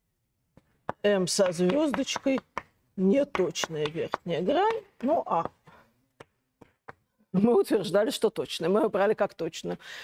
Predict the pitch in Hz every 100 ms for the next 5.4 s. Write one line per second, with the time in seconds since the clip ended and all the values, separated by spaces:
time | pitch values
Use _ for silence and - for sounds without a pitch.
0 | - 294 359 285 - - - 214 339 392
1 | 466 571 - 392 233 - - 156 - -
2 | 165 - 185 185 185 185 208 370 427 571
3 | 466 285 240 359 - - 208 - 165 175
4 | 208 - 156 170 190 180 - - 127 147
5 | 95 - 254